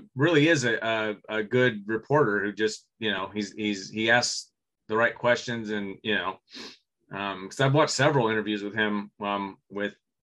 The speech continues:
various people, you know, actors, musicians, all sorts of stuff, and it's always, uh, <clears throat>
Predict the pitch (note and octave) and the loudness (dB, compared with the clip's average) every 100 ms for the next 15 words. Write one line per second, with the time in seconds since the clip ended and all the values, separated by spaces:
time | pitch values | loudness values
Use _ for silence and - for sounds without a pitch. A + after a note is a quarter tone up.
0 | _ _ _ _ _ G#2 A2 G#2+ G#2 G2+ | _ _ _ _ _ -2 2 4 4 0
1 | - _ A2 G#2+ G#2+ G#2 G#2 G#2+ A2+ A#2 | -10 _ -6 -4 -4 -2 0 4 4 2
2 | A2 G2+ G2+ A2 G#2+ - G#2+ G#2 G#2 - | -4 -4 -2 2 2 2 0 0 -4 -8
3 | _ _ - - - _ _ A2 A#2 A#2+ | _ _ -20 -20 -20 _ _ -4 0 0
4 | C3 - G2+ G2 G2+ G2+ G2 A2 A2 G#2+ | -2 -2 -2 -2 -4 -6 -2 2 4 4
5 | F#2+ - G2+ F#2+ F#2 - _ _ _ - | 2 -4 -2 -2 -6 -10 _ _ _ -8